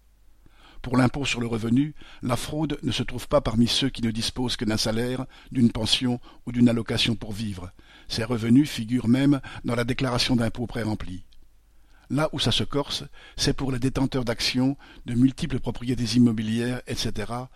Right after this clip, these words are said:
en mesure de négocier le montant des impôts qu'ils devront effectivement payer.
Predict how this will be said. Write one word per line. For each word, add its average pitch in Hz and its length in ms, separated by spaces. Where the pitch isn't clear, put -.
en 127 140
mesure 143 340
de 127 120
négocier 131 440
le 120 120
montant 131 300
des 113 220
impôts 117 380
qu'ils 123 140
devront 120 240
effectivement 117 540
payer. 92 380